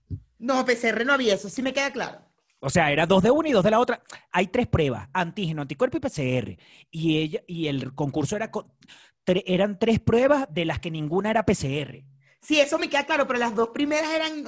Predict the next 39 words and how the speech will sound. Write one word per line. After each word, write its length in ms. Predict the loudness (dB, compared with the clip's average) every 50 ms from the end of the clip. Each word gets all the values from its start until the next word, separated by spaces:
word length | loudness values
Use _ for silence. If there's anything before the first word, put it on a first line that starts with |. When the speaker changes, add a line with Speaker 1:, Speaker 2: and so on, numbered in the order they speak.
| -8 -6
Speaker 1:
eran 180 | -6 -6 -4
Speaker 2:
X. 300 | -4 -2 0 0 0 0
Speaker 1:
anti 140 | -2 -4 -6
qué. 440 | -2 -2 0 -2 -2 -4 -10 _ _ _ -12
Speaker 2:
Eh, 200 | -10 -10 -8 -8 -6
ni 80 | -4 -4
imp-, 220 | -4 -6 -6 -6 -4
antígeno 560 | -2 -2 -2 -2 0 2 4 4 4 4 2
y 80 | -2 -4
anticuerpo, 480 | -4 -4 -4 0 2 2 2 2 0
no 40 | -4
importa. 460 | -4 -2 0 2 2 0 -2 -8 -10 -12 -16 -16 -10
La 100 | -6 -4
vaina 360 | -4 -4 -2 -4 -4 -4 -4
es, 220 | -6 -8 -10 -14 -20 _ _ _ _ _ _ _ _ _ _ _ _ _ _ _ _ _ _ _
u-, 180 | -10 -10 -10 -10 -8
yo 180 | -6 -4 -4
me 100 | -4 -4
he 20 | -6
metido 280 | -6 -6 -4 -4 -2
en 60 | -2 -2
la 100 | -2 -2
página 300 | -2 -2 -2 -2 -2 -2
de, 160 | -2 -2 -2
de 140 | -2 -4 -2
Laboratorios 500 | -2 -2 -2 -4 -4 -2 -2 -2 -2 0
Chopo 340 | 0 0 0 0 -2 -4
de 80 | -6 -6
aquí 220 | -8 -12 -10 -10
de, 140 | -8 -8 -8
de 260 | -8 -10 -10 -8 -8
México 480 | -8 -6 -6 -8 -8 -10 -12 -14 -18 -20 -20 -20 -20 -20 _ _
y 120 | -14 -12 -10
la 200 | -8 -10 -10 -8
prueba 460 | -6 -6 -4 -4 -4 -4 -6 -6 -8
P 100 | -10 -12
C 380 | -10 -8 -6 -6 -4 -4 -4 -4
R 240 | -6 -6 -10 -12
cuesta 720 | -10 -8 -6 -4 -2 -2 -4 -4 -6 -8 -8 -8 -8 -8